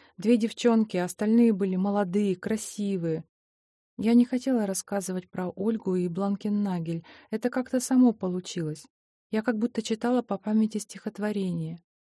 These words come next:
Все внимательно слушали, и Ренат сказал потом: «Тебе надо книги писать». Варя зевнула, хотя видно было, что ей вовсе не хочется зевать. Она высунулась в окно по пояс, так что юбка задралась, и сказала:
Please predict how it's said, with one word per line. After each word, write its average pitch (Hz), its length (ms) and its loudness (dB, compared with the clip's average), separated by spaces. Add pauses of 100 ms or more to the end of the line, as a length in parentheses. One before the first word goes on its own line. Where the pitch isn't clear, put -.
(560)
Все - 200 0
внимательно 202 540 2
слушали, 240 520 -2
и 202 320 -4
Ренат 208 320 0
сказал 196 420 -4
потом: 170 460 -6 (320)
«Тебе 208 200 0
надо 220 200 2
книги 220 340 4
писать». 170 540 -10 (880)
Варя 202 260 0
зевнула, 202 520 4
хотя 190 300 -4
видно 214 300 2
было, 185 260 -2
что - 220 -6
ей 190 160 -2
вовсе 240 340 0
не 233 140 6
хочется 214 480 -8
зевать. 175 500 -6 (320)
Она 220 240 4
высунулась 214 580 2
в 190 60 -2
окно 202 300 -2
по 190 140 -2
пояс, 277 440 0 (140)
так 220 180 -2
что - 140 -2
юбка 220 340 -2
задралась, 196 680 -2 (240)
и 247 80 0
сказала: 196 680 -2